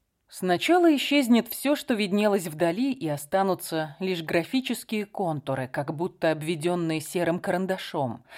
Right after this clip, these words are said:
в плотном золотисто-сером тумане. Потом исчезнут и они, туман будет заползать всё дальше, в город, и Венеция станет ещё больше фантастической и волшебной, чем обычно.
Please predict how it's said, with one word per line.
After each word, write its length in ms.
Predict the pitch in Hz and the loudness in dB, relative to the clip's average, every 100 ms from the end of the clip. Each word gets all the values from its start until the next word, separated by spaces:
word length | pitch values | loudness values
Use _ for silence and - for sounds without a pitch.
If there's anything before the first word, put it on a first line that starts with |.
| - | -20
в 80 | - | -18
плотном 600 | - 175 240 262 160 147 | -8 -2 0 0 0 0
золотисто-сером 1040 | 302 170 165 320 302 - 220 - 160 156 147 | 2 6 4 4 -2 -2 -6 -4 -2 0 -2
тумане. 640 | - 139 127 117 117 117 - _ _ _ _ _ _ _ | -4 -2 -2 -2 -6 -12 -18 _ _ _ _ _ _ _
Потом 380 | 160 151 330 349 | -6 0 0 0
исчезнут 500 | - 302 285 294 294 | 2 2 4 2 2
и 60 | |
они, 400 | 247 180 147 151 - - _ - | 2 2 0 -4 -10 -20 _ -2
туман 340 | 196 185 185 | 2 4 4
будет 240 | 180 175 | 0 0
заползать 540 | 160 165 165 151 165 - | -2 2 2 2 -2 -2
всё 240 | - 151 | -8 -8
дальше, 520 | 135 135 208 226 - | -4 -2 -2 -4 -8
в 80 | 135 | -8
город, 440 | 135 175 220 143 - - | -6 -2 -2 -4 -10 -8
и 80 | 185 | -4
Венеция 520 | 175 180 277 277 254 | -2 0 0 0 -4
станет 400 | 226 - 233 226 | -2 0 2 2
ещё 300 | 214 208 220 | 0 0 -2
больше 420 | 185 190 311 - | 0 2 2 0
фантастической 840 | 311 247 220 196 - 240 254 - 190 | 0 0 2 -2 -4 -6 -6 -4 -2
и 40 | |
волшебной, 540 | 165 160 - 180 208 247 | 0 0 -2 -2 -2 -2
чем 220 | - 190 | -4 -6
обычно. 540 | 190 131 123 - - | -6 -8 -12 -16 -20